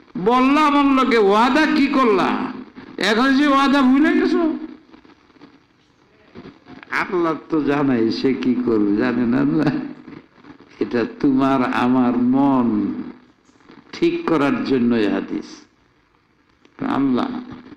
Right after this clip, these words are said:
তুমি তো আল্লাহ, তুমি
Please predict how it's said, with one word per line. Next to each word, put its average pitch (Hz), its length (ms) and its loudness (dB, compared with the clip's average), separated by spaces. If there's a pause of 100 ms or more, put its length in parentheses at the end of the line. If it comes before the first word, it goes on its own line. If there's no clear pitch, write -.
(300)
তুমি 196 320 -2
তো 160 80 -2
আল্লাহ, 120 420 -2 (1800)
তুমি 196 220 0